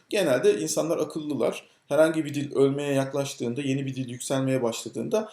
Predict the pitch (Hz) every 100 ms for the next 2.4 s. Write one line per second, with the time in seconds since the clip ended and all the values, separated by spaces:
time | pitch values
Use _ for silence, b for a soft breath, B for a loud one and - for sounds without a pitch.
0 | B - 160 190 165 160 160 135 120 185
1 | 139 151 165 139 127 127 127 131 135 131
2 | 127 131 185